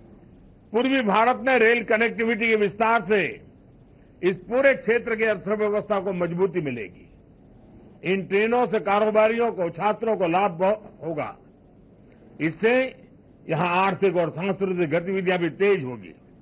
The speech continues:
आप सभी जानते हैं,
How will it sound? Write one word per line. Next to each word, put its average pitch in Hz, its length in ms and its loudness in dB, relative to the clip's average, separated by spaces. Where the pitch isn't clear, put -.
आप 156 160 -2
सभी 196 300 0
जानते 214 320 0
हैं, 175 380 -2